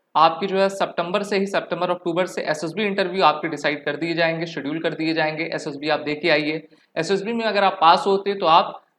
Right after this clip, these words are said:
medical test के लिए जाओगे, Medical अगर आप pass हो, एसएसबी medical दोनों का marks मिलाकर all India merit list आएगी।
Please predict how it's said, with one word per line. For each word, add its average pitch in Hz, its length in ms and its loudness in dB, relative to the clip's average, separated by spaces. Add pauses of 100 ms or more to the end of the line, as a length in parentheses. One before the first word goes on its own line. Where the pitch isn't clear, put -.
medical 160 340 -2
test 196 280 -4
के 208 60 -4
लिए 202 120 -2
जाओगे, 196 260 2
Medical 185 380 0
अगर 214 180 2
आप 208 140 2
pass 196 280 8
हो, 240 160 -2
एसएसबी 175 400 -4
medical 175 400 -2
दोनों 165 280 -2
का 202 140 2
marks 165 360 4
मिलाकर 170 460 4
all 156 240 6
India 165 180 -2
merit 147 300 -6
list 180 200 -2
आएगी। 180 280 6